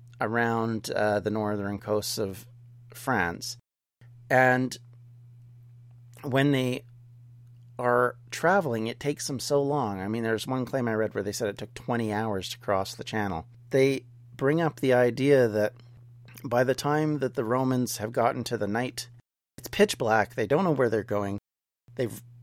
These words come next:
lost hope, there's a sense of dismay. All of a sudden they see a star which chases to the west, a, a,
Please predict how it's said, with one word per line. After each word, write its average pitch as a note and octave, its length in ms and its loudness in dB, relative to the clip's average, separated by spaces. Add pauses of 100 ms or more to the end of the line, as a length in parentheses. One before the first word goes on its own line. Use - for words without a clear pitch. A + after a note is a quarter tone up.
lost E3 560 6
hope, B2 440 0 (200)
there's A#2 280 0
a B2 40 -2
sense D3 440 0
of A#2+ 320 2 (220)
dismay. A#2+ 720 -2 (920)
All C3 160 6
of D3+ 60 0
a C#3+ 40 2
sudden B2 220 0
they A#2 100 -2
see A2 380 -2
a E2 100 -6
star A2+ 520 2
which - 320 -8
chases C#3 580 -4
to C3 140 -4
the A2+ 100 -2
west, - 460 -4
a, D#2 100 -4
a, E2 300 -4